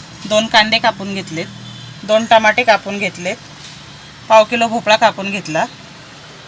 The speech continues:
हळद, लाल तिखट, तेल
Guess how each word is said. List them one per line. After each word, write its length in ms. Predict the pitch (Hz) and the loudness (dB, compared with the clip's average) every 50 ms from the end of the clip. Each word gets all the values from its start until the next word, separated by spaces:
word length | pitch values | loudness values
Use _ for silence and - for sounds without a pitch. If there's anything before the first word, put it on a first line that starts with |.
| - - - - - - - - - - - - - - - - - - - - - - - - - - - - | -20 -20 -20 -20 -20 -18 -16 -16 -16 -16 -18 -20 -20 -20 -20 -18 -16 -16 -16 -16 -18 -20 -20 -20 -20 -10 0 4
हळद, 300 | 214 208 202 196 214 240 - - - - - - - - - - - - - | 6 8 8 8 6 4 0 -6 -20 -20 -20 -20 -20 -20 -20 -20 -20 -14 -4
लाल 260 | 220 220 214 214 220 208 - | 0 2 4 4 2 0 -4
तिखट, 380 | 233 - - 202 190 214 - - - _ _ _ _ - - | -8 -8 -6 -4 -6 -6 -6 -10 -16 _ _ _ _ -2 2
तेल 300 | 247 214 202 208 247 | 2 2 2 0 -2